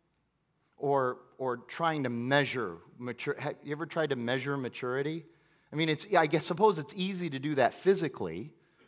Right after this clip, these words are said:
I'm kinda mature now. Been around fifty-nine years. But does that really define what maturity, good maturity is?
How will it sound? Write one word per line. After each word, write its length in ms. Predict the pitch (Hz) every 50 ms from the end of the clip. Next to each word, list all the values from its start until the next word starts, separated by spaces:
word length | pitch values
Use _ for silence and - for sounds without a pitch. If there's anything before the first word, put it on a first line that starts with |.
| _ _ _
I'm 300 | - 107 127 143 143 107 - - _ _ _ -
kinda 240 | - 113 127 143 143
mature 400 | 139 139 135 - 180 180 196 156
now. 280 | 98 80 64 55 57 - _ _ _ _ _ _ _ _ _ _ _ _ _
Been 120 | - 110 110
around 300 | 117 123 123 123 120 -
fifty-nine 580 | - 143 139 - 139 139 135 131 127 123 120
years. 480 | 127 165 196 170 98 73 - - - - _ _ _ _ _ _ _ _ _ _
But 120 | 147 139
does 140 | 147 156 143
that 200 | 170 180 190 190
really 300 | 165 170 185 185 180 160
define 560 | - 147 - - 170 170 165 160 156 151 147 123
what 220 | 139 147 151 -
maturity, 540 | 139 135 131 - - 170 170 165 147 147 135
good 360 | 107 131 120 110 170 196 165
maturity 600 | 160 156 143 - - 151 139 135 131 131 127 147
is? 380 | 202 269 247 107 - - -